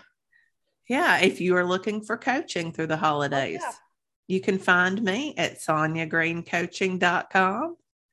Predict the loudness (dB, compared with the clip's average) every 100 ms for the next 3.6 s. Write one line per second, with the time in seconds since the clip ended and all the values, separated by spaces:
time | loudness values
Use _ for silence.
0 | _ _ _ 0 4 4 4 2 0 -2
1 | 2 2 2 0 0 0 -2 0 0 4
2 | 6 4 2 -8 -2 0 2 2 2 0
3 | 0 2 2 2 0 -2